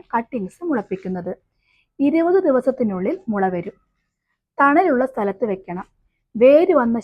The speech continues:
ശേഷം കുറേശ്ശെയായി വെയിൽ കൊള്ളിച്ച് കുറച്ചു നാളുകൾ കൊണ്ടേ ചെടികൾ പുറത്തിറക്കൂ. വേര് വന്ന ശേഷം ബാക്കി കാര്യങ്ങൾ വീഡിയോ ചെയ്യാം. വീഡിയോ എല്ലാവർക്കും ഇഷ്ടമായി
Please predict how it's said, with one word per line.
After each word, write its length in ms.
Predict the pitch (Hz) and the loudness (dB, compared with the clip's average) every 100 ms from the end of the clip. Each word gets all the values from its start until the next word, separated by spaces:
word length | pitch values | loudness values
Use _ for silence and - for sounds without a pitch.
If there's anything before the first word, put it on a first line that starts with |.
| 196 | -6
ശേഷം 340 | 175 175 269 415 - | -10 -8 -10 -12 -4
കുറേശ്ശെയായി 720 | 285 277 285 269 214 185 247 370 - | 2 2 2 0 -2 0 -2 -6 -4
വെയിൽ 240 | 269 302 349 - | 0 0 -2 -2
കൊള്ളിച്ച് 460 | 202 190 180 - 453 _ _ _ | -4 -4 -6 -8 -10 _ _ _
കുറച്ചു 360 | 294 302 330 359 277 | 2 2 2 0 0
നാളുകൾ 320 | 214 208 208 208 | 0 -2 -4 -6
കൊണ്ടേ 280 | 185 180 202 - _ - | -8 -6 -6 -8 _ -8
ചെടികൾ 360 | 208 220 277 349 | -4 -2 -4 -4
പുറത്തിറക്കൂ. 560 | 214 190 185 180 - 180 _ _ _ _ _ _ 240 | -8 -8 -8 -10 -10 -16 _ _ _ _ _ _ 2
വേര് 260 | 277 330 381 | 6 6 6
വന്ന 160 | 302 277 262 | 4 4 0
ശേഷം 340 | 190 175 - 349 _ - | -4 -6 -8 -12 _ -6
ബാക്കി 340 | 269 294 302 381 381 | -4 -4 0 0 0
കാര്യങ്ങൾ 420 | 208 196 185 196 - 202 | -4 -4 -6 -8 -8 -4
വീഡിയോ 280 | 190 180 190 - | -4 -2 -6 -6
ചെയ്യാം. 260 | 185 170 - _ _ _ _ _ _ 277 | -8 -8 -12 _ _ _ _ _ _ 0
വീഡിയോ 340 | 294 311 349 381 262 | 0 2 2 2 -2
എല്ലാവർക്കും 520 | 247 262 294 294 359 - | -2 0 0 -2 -8 -10
ഇഷ്ടമായി 460 | - 214 202 190 | -12 -8 -4 -4